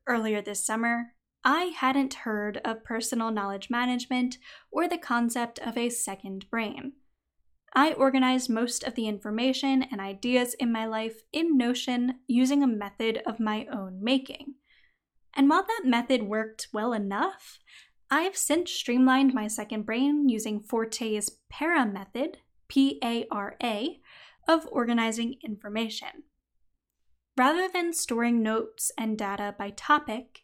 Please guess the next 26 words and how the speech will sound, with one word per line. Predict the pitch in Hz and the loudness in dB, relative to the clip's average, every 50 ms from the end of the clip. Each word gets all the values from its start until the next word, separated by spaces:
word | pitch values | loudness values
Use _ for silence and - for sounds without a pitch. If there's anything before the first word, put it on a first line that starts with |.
| _ _ | _ _
as | _ - 240 233 233 | _ -2 -2 0 2
most | 233 220 226 262 311 311 - - | 2 4 4 4 2 0 -4 -4
traditional | - - 302 254 247 247 - 269 254 254 247 | 0 2 4 4 2 2 2 2 4 4 4
knowledge | 233 214 208 208 208 214 208 208 - | 4 2 2 2 0 0 -2 -4 -4
management | 226 196 202 202 214 208 - - 220 214 254 - | -4 -4 -2 -4 -4 -6 -6 -6 -6 -6 -4 -4
methods | 202 202 208 - 208 202 196 - - | -6 -6 -6 -8 -10 -8 -8 -8 -6
do, | - - 254 262 262 262 262 262 - - - - - - - _ _ _ | -2 0 2 2 2 2 0 -2 -6 -16 -20 -20 -20 -20 -20 _ _ _
the | 285 294 285 294 - | 4 4 4 2 -2
Para | - - 262 277 311 320 339 339 | 0 2 4 4 4 4 4 4
method | 302 254 240 240 240 - 247 247 240 - - _ | 4 4 4 2 0 -2 -2 0 -2 -4 -4 _
organizes | 262 254 262 262 285 269 277 269 277 262 262 277 262 269 - | 0 0 2 4 4 4 4 4 4 2 2 0 0 0 -2
information | - 247 240 233 240 254 233 220 214 202 196 - - - 202 190 196 196 - - _ | 0 0 0 0 2 0 0 0 -2 -4 -6 -8 -8 -8 -8 -10 -10 -10 -12 -8 _
based | 240 262 285 294 294 - - - - - | -2 0 0 -2 -4 -8 -8 -8 -2 2
on | 262 269 277 | 4 4 4
its | 294 294 294 - - - | 4 2 -2 -6 -4 -4
actionability. | 220 208 202 - - - 233 214 214 202 - 254 269 262 226 - - - - - - - _ _ _ _ _ _ _ _ _ _ _ _ _ _ _ | -4 -4 -4 -6 -4 -2 -2 -2 -2 0 2 2 4 4 2 0 -4 -8 -12 -12 -14 -16 _ _ _ _ _ _ _ _ _ _ _ _ _ _ _
Forte | - - 330 349 339 - 330 349 339 | 0 2 2 2 2 0 -2 -2 0
breaks | 339 254 247 247 247 - | 2 0 0 0 -2 -4
the | - 247 | -6 -6
concept | 254 - 226 220 214 - 247 233 233 - - - | -4 -4 -4 -4 -2 -2 -2 -4 -4 -8 -8 -6
of | 233 220 220 - - | -6 -6 -6 -8 -8
actionability | 220 208 208 - - - 240 233 220 226 208 208 220 240 240 269 269 277 277 - - - | -8 -8 -6 -4 0 2 2 2 2 0 -4 -4 -4 -2 -2 0 0 0 -2 -4 -6 -4
down | - 233 226 233 233 - - | -2 0 0 0 -2 -2 0
into | 247 233 233 - - 254 240 | 2 2 2 2 -2 -2 -4
four | 226 - - - 269 269 262 262 262 262 | -4 -6 0 2 4 6 6 4 4 0
categories: | 262 - - 214 214 214 - - 208 - 440 440 427 427 - - - - - | -4 -8 -4 -4 -4 -4 -4 -6 -8 -8 -8 -8 -10 -8 -8 -8 -8 -8 -10